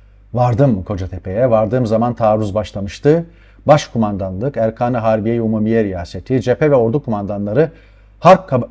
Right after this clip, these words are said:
akademi-, e, harp kademesine, e, mensup subaylar vardı ve herkes tepenin üstünde gözle görünen kanlı çarpışmayı takip ediyordu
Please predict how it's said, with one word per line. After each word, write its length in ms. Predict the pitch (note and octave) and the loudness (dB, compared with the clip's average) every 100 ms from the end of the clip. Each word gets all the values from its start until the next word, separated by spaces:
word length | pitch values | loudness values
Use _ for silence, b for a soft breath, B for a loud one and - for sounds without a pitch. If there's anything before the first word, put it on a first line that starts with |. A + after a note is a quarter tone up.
| - | -6
akademi-, 520 | A#2+ B2 A2 A2+ A2+ | -2 0 0 -2 -4
e, 60 | G#2 | 0
harp 280 | C#3+ E3+ | 0 2
kademesine, 640 | - B2 A2+ A2+ B2 B2 A2+ b b - | 2 2 2 0 0 0 -2 b b -14
e, 100 | A2+ | -6
mensup 360 | A2 B2 - C#3 | -2 -2 -2 -4
subaylar 440 | - G2+ G2+ G#2 | -2 -4 -2 -4
vardı 480 | G2 F2+ F#2 A#2+ D#3+ - b b | -4 -8 -8 -4 -4 -6 b b
ve 240 | G2 B2+ C4+ - - - - _ - | 0 0 0 -6 -20 -20 -20 _ 0
herkes 360 | G3 F3+ D3 | 2 2 0
tepenin 340 | - B2+ C3 C3+ | -2 -2 -2 -2
üstünde 540 | A#2 - A2+ G2 C3+ - - - - | -4 -4 -4 0 0 -2 -18 -20 0
gözle 320 | B2+ D3+ C3+ | 4 6 4
görünen 480 | B2 A#2+ A#2+ B2+ F#2+ - - - | 2 2 2 0 -2 -8 -20 -8
kanlı 280 | - B2 D#3 | -2 2 2
çarpışmayı 580 | D3 A2+ - - A2 G2+ | 2 -2 -4 -6 -6 -4
takip 340 | G#2+ G2+ C#3+ | -4 -2 0
ediyordu 600 | C3+ C3+ C3+ B2 C#3 F3+ | 2 2 0 0 -2 -2